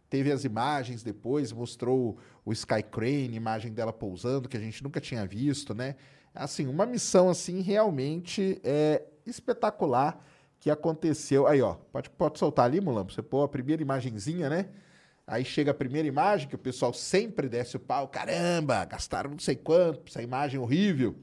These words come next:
Mas aquela imagem ali, ó, tá vendo ali na tela, ó, a imagem? O que que é aquilo? A, a câmera, isso, olha aí, ó.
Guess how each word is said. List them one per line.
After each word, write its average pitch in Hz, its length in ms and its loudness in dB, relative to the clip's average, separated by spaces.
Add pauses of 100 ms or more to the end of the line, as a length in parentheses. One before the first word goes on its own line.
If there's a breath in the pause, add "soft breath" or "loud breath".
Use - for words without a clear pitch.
(600 loud breath)
Mas 190 280 2
aquela 175 260 2
imagem 127 480 -2
ali, 147 400 -2 (340 loud breath)
ó, 101 240 -2
tá - 120 -6
vendo 120 220 -4
ali 113 100 -10
na 107 100 -4
tela, 151 340 4
ó, - 20 -2
a 104 80 -4
imagem? 127 520 -2
O 123 120 -14
que 196 140 -4
que 196 120 0
é 196 40 6
aquilo? 117 600 -4
A, 143 500 -2
a 139 40 -8
câmera, 165 720 0
isso, 123 500 -4
olha 113 120 -2
aí, 98 120 -4
ó. 90 120 -6